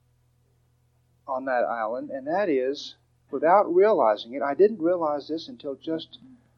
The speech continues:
a couple of weeks ago. So it was actually, it actually took me, what, a month and a half or something like that before I recognized what had happened on the island of Eleuthera.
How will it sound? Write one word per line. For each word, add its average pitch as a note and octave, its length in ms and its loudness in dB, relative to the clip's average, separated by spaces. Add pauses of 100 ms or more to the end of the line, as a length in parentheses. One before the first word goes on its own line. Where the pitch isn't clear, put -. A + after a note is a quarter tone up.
(140)
a - 20 -18
couple D#3+ 300 0
of A#2+ 80 -10
weeks F#3 340 2
ago. A2 320 -2
So D#3+ 180 0
it - 100 2
was E3 160 -10
actually, E3+ 580 -4 (320)
it E3+ 80 -2
actually G3 340 0
took F#3 240 -6
me, D#3 360 -12
what, D3+ 320 6 (200)
a C#3 140 -8
month F3 300 -4
and F3 100 -10
a D#3 40 -10
half E3 420 -14
or C#3 60 -20
something D#3+ 360 -10
like D#3 240 -18
that D3 280 -8 (600)
before - 340 0
I D3 120 4
recognized C#3 840 -4
what C#3+ 180 -2
had - 80 -20
happened G#3 380 -12
on C3 160 -16
the C#3 80 -18
island D3 400 -10
of B2+ 80 -16
Eleuthera. D3+ 520 -6